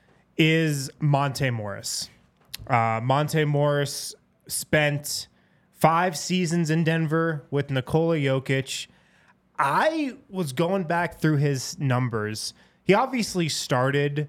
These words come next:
you know, his last year in Denver, twenty twenty-one, twenty twenty-two. That's when he put up, like, his biggest counting numbers. I actually wonder if his <laughs> best season was his second season in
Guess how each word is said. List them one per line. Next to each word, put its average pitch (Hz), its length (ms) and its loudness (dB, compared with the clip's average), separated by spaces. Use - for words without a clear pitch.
you 139 80 -2
know, 131 140 2
his 123 220 -2
last 120 460 0
year 139 200 2
in 139 240 0
Denver, 139 340 0
twenty 131 320 -2
twenty-one, 123 540 -2
twenty 127 300 -4
twenty-two. 117 680 -2
That's 190 280 2
when 208 160 0
he 160 140 0
put 147 260 0
up, 147 180 -2
like, 123 260 -4
his 131 240 -2
biggest 131 480 0
counting 127 400 -2
numbers. 143 500 0
I 165 100 4
actually 302 460 0
wonder 180 420 0
if - 80 -8
his 139 160 -2
<laughs> 117 180 -4
best 170 240 -2
season 123 640 0
was 151 420 2
his 165 260 0
second 185 480 0
season 175 400 -2
in 165 220 0